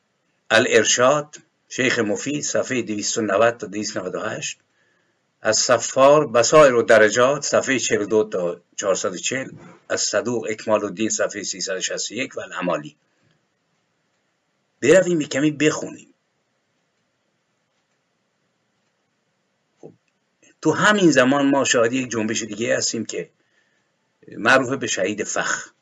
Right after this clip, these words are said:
و بیانیه بیعتش اینه: «ما با شما بر اساس قرآن و سنت رسول و اطاعت از خدا و عدم معصیت او برای خوشنودی اهل بیت، اه، بیعت می‌کنیم.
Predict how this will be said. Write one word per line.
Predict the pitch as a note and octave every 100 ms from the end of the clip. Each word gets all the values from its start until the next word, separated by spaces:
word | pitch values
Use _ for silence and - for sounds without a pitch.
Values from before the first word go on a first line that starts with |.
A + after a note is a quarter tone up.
| _ _ _ _ _ _ _ _ _ _ _ _ _ _ _ _ _ _ _ -
و | A#2 G#2+ E2 - _ _ _ _ _ _ _ _ _ _ _ _
بیانیه | A#2 C3 B2+ C3 C#3 C#3
بیعتش | A#2 G#2 G2+ G2+ -
اینه: | A2
«ما | E2 G#2+ C3+ C3+ - - _
با | A2 A2
شما | - B2 A2+
بر | A2+
اساس | A2 - A#2+ G#2
قرآن | G#2 A2 A#2+
و | A2+
سنت | - G#2+ G#2+ A2+
رسول | G2 B2+ A2+
و | G2+
اطاعت | F#2+ G#2+ G#2+
از | G2+ -
خدا | G#2+ A2
و |
عدم | G#2 G2 A2
معصیت | G2+ F#2+ E2+ A2 G#2 G#2+
او | A#2 A2+
برای | G2+ A2+
خوشنودی | G#2+ G#2+ - G#2 G#2
اهل | G2 F2+ F#2
بیت، | A#2+ D3+ D3+ _ _ _ _ _ _ _ _ _ _ _
اه، | - C2+ - - _ _ _
بیعت | G#2 A2+ A2+ C3+
می‌کنیم. | F3 E3 D3+ D3+ D3+ -